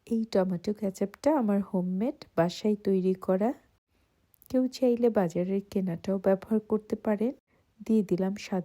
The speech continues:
মতো লবণ। যারা বাজারের টমেটো কেচাপটা ব্যবহার করবেন তারা লবণ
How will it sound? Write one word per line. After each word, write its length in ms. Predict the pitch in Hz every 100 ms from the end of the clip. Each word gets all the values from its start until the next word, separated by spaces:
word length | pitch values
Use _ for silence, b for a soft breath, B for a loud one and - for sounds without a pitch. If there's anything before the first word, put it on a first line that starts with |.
| 185
মতো 260 | 175 175 190
লবণ। 420 | 180 156 185 247 - _ -
যারা 320 | 214 262 254 226
বাজারের 560 | 208 175 185 196 226 226
টমেটো 400 | 208 185 190 233
কেচাপটা 540 | - 226 247 233 -
ব্যবহার 460 | 226 214 208 - 247 -
করবেন 360 | 240 226 185 220 -
তারা 220 | 196 185 175
লবণ 320 | 156 147